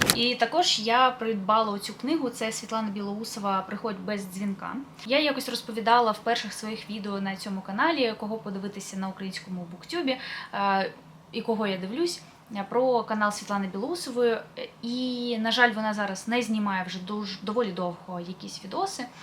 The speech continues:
А, але коли вона знімала, я дивилася її відео, мені подобається, як вона розповідає, я-, які книги вона читає.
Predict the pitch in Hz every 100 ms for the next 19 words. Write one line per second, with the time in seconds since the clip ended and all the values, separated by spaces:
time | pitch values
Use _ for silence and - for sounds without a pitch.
0 | - - - 208 - - 202 247 277 254
1 | 233 220 226 208 202 208 202 196 185 190
2 | 185 190 202 214 - 240 240 254 226 208
3 | 202 190 208 214 196 190 185 196 185 185
4 | 185 185 202 247 247 320 392 311 262 220
5 | 220 220 247 226 - 196 185 180 175 170
6 | - 240 277